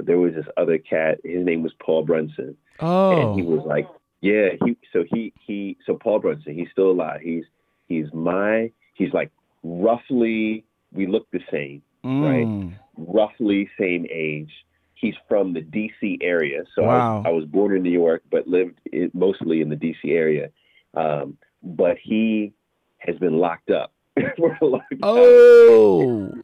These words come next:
Speaker 1: Yeah,
Speaker 2: I was
Speaker 1: yeah,
Speaker 2: wondering
Speaker 1: and so
Speaker 2: why
Speaker 1: I
Speaker 2: you use Paul Carrick Brunson. Uh, it, it's, it makes sense now.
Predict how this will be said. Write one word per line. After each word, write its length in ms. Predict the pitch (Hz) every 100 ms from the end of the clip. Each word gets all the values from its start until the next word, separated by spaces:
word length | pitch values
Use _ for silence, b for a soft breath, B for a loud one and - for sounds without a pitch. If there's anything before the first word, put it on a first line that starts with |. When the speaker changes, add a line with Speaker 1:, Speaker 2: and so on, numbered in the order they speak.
| _
Speaker 1:
Yeah, 380 | 127 127 120 117
Speaker 2:
I 100 | 226
was 120 | 277
Speaker 1:
yeah, 80 | -
Speaker 2:
wondering 300 | 277 302 302
Speaker 1:
and 80 | 262
so 40 |
Speaker 2:
why 140 | 247 240
Speaker 1:
I 40 |
Speaker 2:
you 200 | 233 240
use 420 | 220 226 226 208
Paul 380 | 185 - 196 180
Carrick 420 | - 196 190 156
Brunson. 520 | - 165 190 - 113 107
Uh, 320 | 113 120 -
it, 180 | 120 -
it's, 200 | 160 -
it 200 | - 135
makes 240 | 170 180
sense 300 | - 214 -
now. 320 | 104 98 95